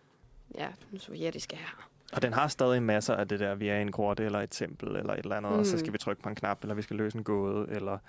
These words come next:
Speaker 1: Ja.
Speaker 2: øh, eller nu, nu skal, løber vi ned ad nogle trapper, og så forsvinder trapperne, og sådan nogle,
Speaker 1: Ja.
Speaker 2: sådan nogle ting, som jeg synes er meget sjove.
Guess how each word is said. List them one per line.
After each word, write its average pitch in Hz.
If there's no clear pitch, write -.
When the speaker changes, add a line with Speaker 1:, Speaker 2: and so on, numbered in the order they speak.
Speaker 1:
Ja. 180
Speaker 2:
øh, 98
eller 104
nu, 120
nu 117
skal, 120
løber 107
vi 107
ned 113
ad 110
nogle 104
trapper, 104
og 104
så 113
forsvinder 110
trapperne, 107
og -
sådan -
nogle, 127
Speaker 1:
Ja. 190
Speaker 2:
sådan 180
nogle 135
ting, 117
som 107
jeg 98
synes -
er 107
meget 101
sjove. 98